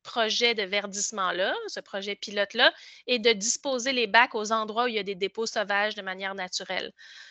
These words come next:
Alors, euh, ça, ça, on l'entend. Je pense que c'est une excellente idée d'ailleurs. Et, euh, vous pourriez certainement,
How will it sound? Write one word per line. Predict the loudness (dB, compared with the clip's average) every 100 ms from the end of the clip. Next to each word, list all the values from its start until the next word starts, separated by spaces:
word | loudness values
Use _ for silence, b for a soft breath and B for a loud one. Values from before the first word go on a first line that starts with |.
| B 0
Alors, | 2 0 0
euh, | -2 0 -2
ça, | 0 2 2
ça, | 2 2
on | 2
l'entend. | 4 2 0 -2 -2 -2
Je | -10
pense | -8 -8
que | -8 -8
c'est | -8 -8 -8
une | -2
excellente | -2 0 0 0 -2 -8
idée | -4 -2
d'ailleurs. | 0 0 0 0 -2 B B B B
Et, | 2 4 2 2
euh, | 0 0 -2
vous | -4
pourriez | -12 -10 -6 -6
certainement, | -4 2 2 2 -6 -6 -6 -6 -6